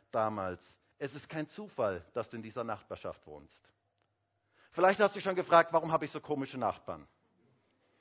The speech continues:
Hat sich das schon mal jemand gefragt? Na, ich frag lieber nicht. Ähm,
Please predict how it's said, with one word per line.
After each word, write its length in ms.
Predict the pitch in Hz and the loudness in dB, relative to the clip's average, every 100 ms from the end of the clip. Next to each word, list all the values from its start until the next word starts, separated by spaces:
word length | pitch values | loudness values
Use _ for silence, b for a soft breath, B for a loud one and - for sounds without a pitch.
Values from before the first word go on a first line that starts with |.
| _ _ _ _ _ _ _ _ _ _ _ _ _ _ _ _ _ _ | _ _ _ _ _ _ _ _ _ _ _ _ _ _ _ _ _ _
Hat 140 | - 117 | -6 -6
sich 80 | 131 | -6
das 120 | 135 | -6
schon 100 | 147 | -4
mal 60 | |
jemand 200 | 135 135 | -2 -4
gefragt? 140 | 135 151 | 2 10
Na, 240 | 156 131 | 12 12
ich 100 | 127 | 4
frag 220 | - 104 | -2 -2
lieber 180 | 110 98 | -2 -8
nicht. 180 | 95 90 B B | -10 -12 B B
Ähm, 180 | 139 | 2